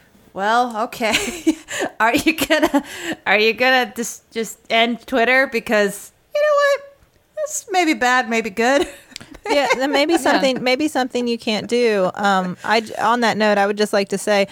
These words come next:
Speaker 2: I voted by mail this past week.
Speaker 3: Me too.
Speaker 2: Yes.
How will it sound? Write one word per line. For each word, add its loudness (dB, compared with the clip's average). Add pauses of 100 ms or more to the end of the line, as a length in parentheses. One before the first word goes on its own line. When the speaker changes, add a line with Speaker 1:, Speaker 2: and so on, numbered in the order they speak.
(180)
Speaker 2:
I 2
voted 0
by 2
mail 2 (220)
this -2
past 0
week. 0
Speaker 3:
Me -4
too. 0
Speaker 2:
Yes. 0